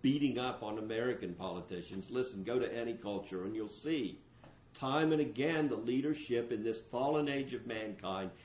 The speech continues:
is corrupt and self, selfish and self-centered and has no concern for the population.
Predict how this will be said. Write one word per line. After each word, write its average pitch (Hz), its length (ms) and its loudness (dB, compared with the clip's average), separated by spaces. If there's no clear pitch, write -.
is 127 160 0
corrupt 127 680 2
and 107 140 -8
self, 123 440 -2
selfish 139 640 0
and 113 120 -10
self-centered 107 840 -6
and 110 100 -8
has 139 240 -2
no 135 300 4
concern 101 580 -4
for 110 180 0
the 110 60 -4
population. 98 760 -4